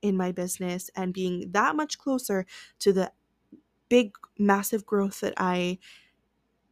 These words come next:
want and anticipate in my business is that I don't see that person in me.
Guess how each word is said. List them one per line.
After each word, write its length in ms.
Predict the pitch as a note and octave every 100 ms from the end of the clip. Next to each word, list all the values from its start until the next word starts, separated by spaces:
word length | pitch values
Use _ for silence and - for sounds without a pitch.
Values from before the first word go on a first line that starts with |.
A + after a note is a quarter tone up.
| _
want 720 | G3 F#3 G3+ A#3 A3 A3 - -
and 140 | G#3+ G3
anticipate 680 | F#3+ - A3+ F#4+ - G3 -
in 100 | F#3+
my 140 | F#3
business 580 | F#3 F#3+ F#3+ F#3+ F#3+ - - - - _ _ _ _ _ -
is 160 | A3
that 320 | A3+ A3 - _
I 260 | G#3+ A3+ D4+
don't 240 | C4 E3+
see 220 | - F3+ E3+
that 320 | C2+ - -
person 380 | - - - F#3
in 180 | F3 F3+
me. 340 | E3+ -